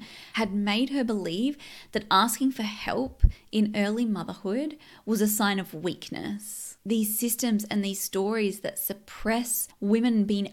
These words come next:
able to accept the help that they need. And so she was directing that rage often at her partner because he was in the home. And because she didn't understand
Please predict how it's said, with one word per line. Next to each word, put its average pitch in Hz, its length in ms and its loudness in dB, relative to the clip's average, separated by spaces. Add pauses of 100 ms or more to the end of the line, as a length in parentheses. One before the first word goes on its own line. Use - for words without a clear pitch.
able 202 280 -2
to 208 180 -4
accept - 640 -6
the 196 60 -6
help - 340 -8
that 190 140 -10
they 185 160 -6
need. 175 480 -6 (560)
And 240 160 4
so 247 180 2
she 247 460 2
was 277 240 0
directing 214 600 0
that 196 220 0
rage 180 320 -2
often - 440 -2
at 185 220 -4
her 190 180 -4
partner - 680 -4 (300)
because 214 280 -2
he 254 200 2
was 240 100 0
in 220 120 4
the 202 80 0
home. 254 560 0
And 214 100 0
because 240 320 -2
she 311 140 -2
didn't 294 260 0
understand 208 960 0